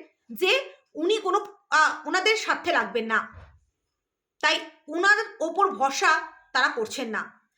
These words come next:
তারা সমস্ত ভরসা করছেন দেশবাসীর ওপর এবং আদালতের ওপর। তারা সবাইকে, দেশবাসীকে একত্রিত হয়ে থাকতে বলেছে। এখন উনি, ওনারা এটাই বলেছে, শুধুমাত্র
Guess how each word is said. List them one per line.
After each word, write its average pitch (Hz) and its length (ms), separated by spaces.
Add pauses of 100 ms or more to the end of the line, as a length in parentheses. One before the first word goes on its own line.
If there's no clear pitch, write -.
(220)
তারা 302 200
সমস্ত 453 480
ভরসা 320 300
করছেন 359 600
দেশবাসীর 320 540
ওপর 381 240 (760)
এবং 349 560 (520)
আদালতের 254 480
ওপর। 202 300 (520)
তারা 330 340 (480)
সবাইকে, 359 840
দেশবাসীকে 370 500
একত্রিত 415 540
হয়ে 349 400 (240)
থাকতে 262 320
বলেছে। 370 360 (200)
এখন 285 200
উনি, 370 500
ওনারা 320 220
এটাই 339 280
বলেছে, 349 340 (240)
শুধুমাত্র - 640